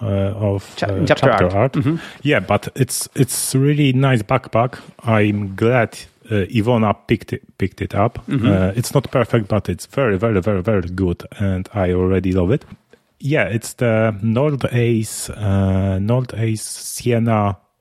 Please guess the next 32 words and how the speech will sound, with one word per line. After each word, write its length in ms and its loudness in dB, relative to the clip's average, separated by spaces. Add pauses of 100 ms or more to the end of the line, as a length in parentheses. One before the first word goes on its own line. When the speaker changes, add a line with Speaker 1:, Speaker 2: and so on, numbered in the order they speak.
Speaker 1:
Smart 460 -2
Backpack. 460 -4 (500)
Uh, 760 -6 (520)
Speaker 2:
So 180 2
Speaker 1:
that's, 200 -8
that's 240 0
the 80 2
model. 380 4 (720)
Uh, 480 2
it 140 -4
has 440 -2
this 360 -4
U 240 2
S 120 2
B 160 -2
port, 380 -2 (120)
so 200 0
you 100 0
can 200 -2
connect 520 0
a 220 0
power 320 -2
bank 280 -2
inside 500 -2
and, 280 -6 (260)
uh, 560 -6
connect 380 -4
your, 360 -2
your 140 4
smartphone 540 2
to 160 -2
the, 420 -2